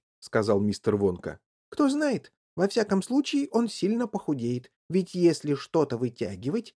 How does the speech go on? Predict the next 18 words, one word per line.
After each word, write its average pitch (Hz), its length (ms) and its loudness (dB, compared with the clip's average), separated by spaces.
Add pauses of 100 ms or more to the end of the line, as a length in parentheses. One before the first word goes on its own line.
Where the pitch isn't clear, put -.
(140)
оно 135 280 0
становится 190 640 0
тоньше». 175 560 -2 (600)
«Как, 254 260 0
э, 254 180 4
жевательная 247 680 4
резинка?» 208 640 2 (220)
спросил 127 460 2
мистер 107 380 -2
Ти - 180 -4
Ви. 98 200 -6 (260)
«Совершенно 320 640 2
верно». 160 440 -2 (400)
«Какой 285 340 6
же 247 100 4
он 254 180 4
будет 262 280 2
толщины?» 233 640 4